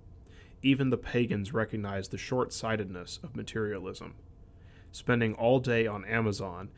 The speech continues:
and ignoring what you've been given is foolishness. That doesn't make the things we would covet sinful.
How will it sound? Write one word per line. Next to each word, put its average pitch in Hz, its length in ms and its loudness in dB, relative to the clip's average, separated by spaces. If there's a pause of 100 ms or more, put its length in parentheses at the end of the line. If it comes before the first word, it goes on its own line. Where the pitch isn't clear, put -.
(160)
and 117 100 2
ignoring 117 460 4
what 107 180 0
you've 107 140 -4
been 107 160 0
given 123 440 2 (160)
is - 160 -6
foolishness. - 880 -2 (920)
That - 140 -2
doesn't 147 240 4
make 127 180 6
the 113 100 0
things 107 480 0
we 107 120 -2
would 98 180 -4
covet 104 400 -4
sinful. 101 640 -4